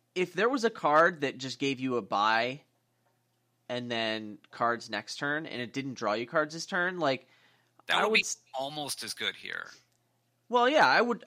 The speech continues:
Speaker 1: I would more strongly consider putting that in a Minion deck because the cards at the start of next turn is, is
Speaker 2: Really?
Speaker 1: great. You can
Speaker 2: Even if it
Speaker 1: kinda
Speaker 2: costs
Speaker 1: look at
Speaker 2: five? You would consider that more strongly, even though it's a strictly worse card than Worf?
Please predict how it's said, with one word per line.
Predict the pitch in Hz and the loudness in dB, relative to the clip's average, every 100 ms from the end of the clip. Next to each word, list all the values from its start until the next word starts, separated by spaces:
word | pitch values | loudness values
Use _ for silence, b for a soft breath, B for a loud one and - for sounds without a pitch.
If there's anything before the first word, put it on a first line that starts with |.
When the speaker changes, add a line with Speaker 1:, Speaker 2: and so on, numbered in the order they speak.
| - | -2
Speaker 1:
I | 208 | 0
would | 262 190 - - - | 0 -4 -8 -20 -14
more | 185 214 214 | -4 2 2
strongly | 208 - 208 202 190 | 2 0 0 0 -6
consider | 190 165 196 160 | -6 -4 0 -2
putting | 185 180 147 | 0 -2 0
that | 127 | 0
in | 120 | 0
a | 113 | -4
Minion | 151 147 92 | -6 -6 -8
deck | 92 52 - _ b b b b b 127 | -10 -14 -16 _ b b b b b -2
because | 147 156 165 143 - | -2 2 2 0 -6
the | 151 | -8
cards | - 202 180 | 2 4 4
at | 156 | 0
the | |
start | - - 190 240 | -2 6 8 8
of | 139 | 6
next | 113 - - | -2 -4 -4
turn | 107 104 101 | -2 -2 -4
is, | 101 - 101 | -8 -10 -8
is | 110 | -4
Speaker 2:
Really? | |
Speaker 1:
great. | 156 156 165 110 - | -2 4 4 4 -2
You | 127 131 | -8 -6
can | 151 | -6
Speaker 2:
Even | |
if | 135 | -2
it | 131 | 2
Speaker 1:
kinda | 165 | 2
Speaker 2:
costs | 139 | 2
Speaker 1:
look | 147 151 | 0 -2
at | 110 | 0
Speaker 2:
five? | 165 - _ _ _ _ _ _ _ _ | 0 -4 _ _ _ _ _ _ _ _
You | 113 | -12
would | 117 | -12
consider | 117 - 117 | -6 -4 0
that | 113 - | -2 -4
more | 101 117 | -2 0
strongly, | 135 - 139 156 175 202 | 0 0 0 0 -4 -10
even | - 113 | -8 -4
though | 127 | -2
it's | 117 | -2
a | 104 | 0
strictly | - - 127 - 123 | -2 0 -4 -4 -4
worse | 120 - | -4 -2
card | 113 113 | 0 -2
than | 127 117 | -2 -8
Worf? | 120 185 - | -6 -6 -10